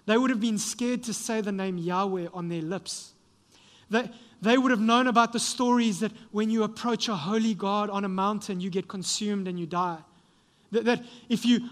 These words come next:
are living a life of suffering, it's because you've been a bad person.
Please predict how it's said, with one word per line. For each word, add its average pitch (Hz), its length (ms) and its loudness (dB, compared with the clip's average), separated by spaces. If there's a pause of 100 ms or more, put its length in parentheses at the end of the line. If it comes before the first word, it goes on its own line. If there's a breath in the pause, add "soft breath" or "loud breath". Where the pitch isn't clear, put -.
are 233 120 4
living 233 300 2
a 233 80 2
life 220 300 0
of 202 80 -6
suffering, 233 460 0
it's 202 140 -4
because 220 320 -2
you've 214 180 -2
been 220 160 0
a 190 60 -4
bad 190 460 -4
person. 175 500 -4